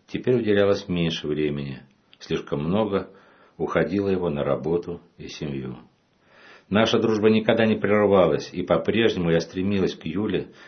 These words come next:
со всеми своими горестями и несчастьями. Прибежишь к ней, расскажешь о своём горе, выслушает она, подойдёт к иконам и начнёт молиться. Сперва одна,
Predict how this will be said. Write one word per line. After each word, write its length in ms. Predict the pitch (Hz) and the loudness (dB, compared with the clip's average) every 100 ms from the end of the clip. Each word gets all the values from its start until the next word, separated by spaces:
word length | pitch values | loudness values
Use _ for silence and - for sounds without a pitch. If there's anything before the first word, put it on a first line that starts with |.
| - | -20
со 200 | - 90 | -2 -2
всеми 340 | 85 - 117 98 | 0 0 0 0
своими 340 | - 85 76 | 0 0 0
горестями 580 | 73 92 101 78 80 73 | 0 2 2 0 -6 -8
и 40 | |
несчастьями. 800 | 76 71 - 78 69 - 65 65 - _ | -8 -8 -4 -4 -4 -8 -14 -14 -20 _
Прибежишь 500 | - 92 107 107 127 | -4 0 2 2 2
к 140 | - - | 0 -8
ней, 160 | 78 | -4
расскажешь 580 | 85 95 - 123 117 - | -2 -2 -2 0 0 0
о 40 | 73 | -4
своём 420 | - 78 76 73 | -2 -4 -4 -4
горе, 340 | 78 71 65 - - - _ | -2 -2 -4 -12 -20 -20 _
выслушает 680 | 71 73 120 120 69 - 65 | -10 -4 -4 -2 -4 -4 -6
она, 380 | 76 69 65 - _ _ _ | -6 -6 -8 -12 _ _ _
подойдёт 560 | 82 - - 107 120 | -10 -6 -6 -6 -8
к 60 | - | -10
иконам 480 | - - 71 65 65 | -10 -10 -10 -10 -10
и 40 | |
начнёт 440 | 78 73 110 53 85 | -8 -8 -10 -12 -8
молиться. 500 | 76 65 64 - - _ _ _ _ _ | -8 -6 -10 -14 -20 _ _ _ _ _
Сперва 500 | _ - 69 73 69 | _ -8 -4 -4 -4
одна, 500 | 67 82 101 110 | -6 -8 -8 -10